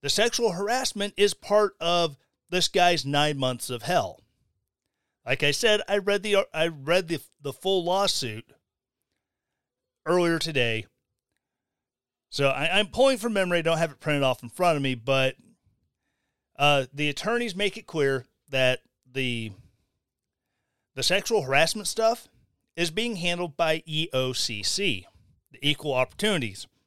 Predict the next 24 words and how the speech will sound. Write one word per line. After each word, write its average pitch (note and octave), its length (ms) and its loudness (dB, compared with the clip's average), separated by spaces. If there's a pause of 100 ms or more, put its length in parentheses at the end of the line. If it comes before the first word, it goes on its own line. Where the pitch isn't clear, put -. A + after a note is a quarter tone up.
(220)
people. - 380 0 (1080)
Um, C3 540 2 (1600)
but F#3 260 0
this B3 200 0
behavior E3+ 880 -2 (260)
from F3 560 0 (1000)
someone B3+ 340 0
who's A3+ 160 -2
supposed F#3+ 320 -2
to - 60 -12
be F#3 100 -8
a B2+ 80 -10
leader D#3 420 -2
in F#3 180 -4
the B2 80 -2
veteran C#3 420 -4
community, D3+ 600 -6 (580)
who's F3+ 160 0
supposed G#3 340 0
to C#3+ 100 -6
stand D#3 440 0
up C3+ 240 -2
for D3 220 -4
veterans C3 600 0